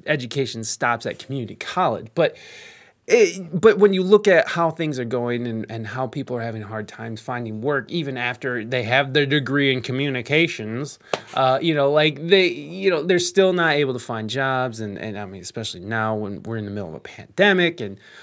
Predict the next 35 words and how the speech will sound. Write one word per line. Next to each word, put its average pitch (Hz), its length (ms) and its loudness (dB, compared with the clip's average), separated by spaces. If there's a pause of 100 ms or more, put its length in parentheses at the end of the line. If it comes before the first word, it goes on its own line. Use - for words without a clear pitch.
hopefully 240 320 6
we're 151 100 4
not 139 120 0
in 117 80 -2
the 113 40 -2
middle, 110 420 -2
hopefully 190 300 6
we're 156 160 6
towards 131 300 0
the 110 160 -2
end, 117 320 -6
but 208 160 8
you 240 80 2
never 214 240 6
know. 156 320 4 (100)
Buenos 180 380 4
Aires 185 400 6
is 156 240 0
going 147 260 4
back 165 220 6
into 196 140 2
lockdown. 147 640 2 (1300)
So, 170 440 8
um, 175 460 6 (340)
you 226 120 4
know, 190 280 6 (140)
things 165 300 -2
can 151 160 -4
change 135 420 -4
at 110 260 -10
the 113 140 -10
drop 104 240 -10
of 104 80 -12
a 110 60 -10
dime. 135 180 -2